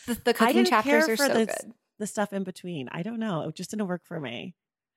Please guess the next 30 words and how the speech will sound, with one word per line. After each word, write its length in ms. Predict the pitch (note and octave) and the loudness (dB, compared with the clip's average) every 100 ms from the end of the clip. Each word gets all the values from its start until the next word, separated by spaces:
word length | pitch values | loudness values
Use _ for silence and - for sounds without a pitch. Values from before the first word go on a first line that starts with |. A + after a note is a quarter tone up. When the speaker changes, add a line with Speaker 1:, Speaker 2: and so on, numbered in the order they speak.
| _ _ - | _ _ 0
Speaker 1:
When 140 | B3 | 4
I 100 | A#3+ | 6
Speaker 2:
But 0 | |
Speaker 1:
saw 160 | A#3 B3+ | 6 6
Lupita 420 | C4+ B3+ G#3+ G#3+ | 4 2 4 4
Speaker 2:
whatever. 20 | |
Speaker 1:
post 280 | G3 F#3 - | 2 -2 -2
about 260 | G3 F#3 G3 | 0 4 4
it, 140 | A3 | 6
I 120 | G#3 F#3+ | 6 6
was 180 | F#3+ | 4
so 540 | - - F3 D3+ D#3+ A#2+ | 2 4 6 6 4 4
Speaker 2:
<laughs> 60 | |
Speaker 1:
overjoyed 640 | G#3 G3 G3+ G3 E3 F3+ G3+ | 4 6 4 4 6 6 4
'cause 160 | - | 0
I 60 | A#3 | 2
was 140 | D4 | 4
like, 100 | A3 | 4
"Finally, 460 | - C#4+ D4+ D#4 D#4+ | 2 4 6 8 8
she's 260 | D4 F#4 C#4 | 8 6 8
read 220 | B3+ F4+ | 8 10
it," 160 | C#4+ C#4 | 8 8
and 340 | - F4+ G#3+ | 8 6 6
I, 280 | F#3+ A3 A3+ | 6 6 2
she 400 | - B3 G#3+ A3 | 2 2 2 2
knows 300 | G#3+ F#3+ F3+ | 4 6 6
how 160 | - G3 | 6 4
good 200 | F3+ F3+ | 4 2
it 100 | G3+ | 4
is. 340 | B3 D#4+ - | 6 6 2